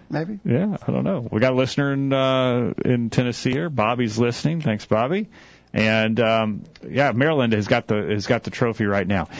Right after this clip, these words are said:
Speaker 2: Uh, we're talking about, uh, things that the religiously unaffiliated, uh, the reasons they give for their, uh, lack of interest in religious
Speaker 1: Okay, we
Speaker 2: things.
Speaker 1: only got two done. We got seventeen to go. We're gonna
Speaker 2: Let's
Speaker 1: run out of
Speaker 2: roll.
Speaker 1: time fast. Number three is, we'll go fast. Religion is the opiate of the people.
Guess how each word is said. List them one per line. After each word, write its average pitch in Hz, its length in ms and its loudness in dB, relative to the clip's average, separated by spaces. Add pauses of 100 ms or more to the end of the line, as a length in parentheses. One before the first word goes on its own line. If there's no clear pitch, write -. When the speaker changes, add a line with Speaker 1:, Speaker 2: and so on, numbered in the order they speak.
(280)
Speaker 2:
Uh, 147 300 4
we're 170 80 0
talking 196 320 2
about, 151 400 2
uh, 135 140 0
things 160 320 -4
that 143 140 0
the 123 100 -2
religiously 123 540 0
unaffiliated, 120 840 0
uh, 104 120 0
the 101 80 -2
reasons 117 400 0
they 110 100 4
give 107 280 2
for 101 500 0
their, 101 540 0
uh, 95 260 -2
lack 107 320 0
of 92 120 0
interest 95 440 -6
in 98 240 -6
religious 95 320 -2 (100)
Speaker 1:
Okay, 156 100 2
we 139 100 0
Speaker 2:
things. 147 100 2
Speaker 1:
only 196 140 0
got 165 200 0
two 185 200 -4
done. 170 220 0
We 123 100 -4
got 143 220 0
seventeen 160 600 -4
to 123 40 -10
go. 147 220 0
We're 120 140 0
gonna 131 100 2
Speaker 2:
Let's 127 120 2
Speaker 1:
run 135 100 2
out 143 60 4
of - 20 4
Speaker 2:
roll. 151 100 4
Speaker 1:
time 131 140 2
fast. 139 320 -2
Number 143 220 -2
three 143 360 -2
is, 101 220 -4 (120)
we'll 110 140 0
go 110 160 0
fast. 123 420 -2 (440)
Religion 170 600 0
is 107 200 -4
the 107 200 -4
opiate 156 500 0
of 127 180 -2
the 147 80 -6
people. - 500 -6